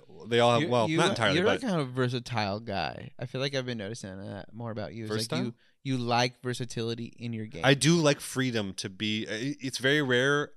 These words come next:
Speaker 1: a game like Sekiro comes and changes that for me, you
Speaker 2: Right.
Speaker 1: know,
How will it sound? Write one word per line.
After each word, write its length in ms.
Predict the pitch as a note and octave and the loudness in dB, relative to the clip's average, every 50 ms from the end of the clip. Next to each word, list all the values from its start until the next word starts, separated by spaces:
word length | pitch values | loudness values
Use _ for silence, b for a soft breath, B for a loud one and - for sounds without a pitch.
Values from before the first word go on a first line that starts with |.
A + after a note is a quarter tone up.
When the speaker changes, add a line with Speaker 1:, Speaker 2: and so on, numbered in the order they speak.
| - _ - | -20 _ -6
Speaker 1:
a 160 | - A2+ A2 | -4 -4 -2
game 300 | G2+ A2+ A2 A2 A2 A2 | 0 0 0 0 0 0
like 140 | G#2 G2 - | -2 -4 -4
Sekiro 420 | - G#2 - - G#2 G2+ G2 F#2+ | -6 -6 -4 -4 -2 -2 -2 -2
comes 300 | - G2+ F#2+ F#2+ F#2 F2 | -4 -6 -6 -6 -6 -8
and 120 | F2+ F#2 | -8 -10
changes 320 | F2+ F#2 F2+ F2 E2+ E2 D#2+ | -8 -10 -10 -10 -10 -12 -12
that 200 | F2 E2+ E2+ - - _ | -12 -12 -12 -14 -16 _
for 80 | - E2+ | -16 -12
me, 180 | E2+ E2+ E2 - - - - | -10 -10 -10 -12 -16 -14 -8
you 100 | A2 G2 | -4 -4
Speaker 2:
Right. 80 | F#2 | -4
Speaker 1:
know, 60 | F#2 | -4